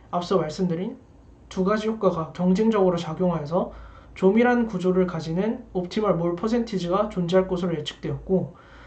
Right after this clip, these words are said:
본 실험 같은 경우는 이제 샘 사진에서는 영점사 몰 퍼센티지, 즉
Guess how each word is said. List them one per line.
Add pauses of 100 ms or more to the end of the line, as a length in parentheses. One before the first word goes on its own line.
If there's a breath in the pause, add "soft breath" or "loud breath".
(180 loud breath)
본
실험
같은
경우는
이제
샘 (500)
사진에서는
영점사
몰
퍼센티지,
즉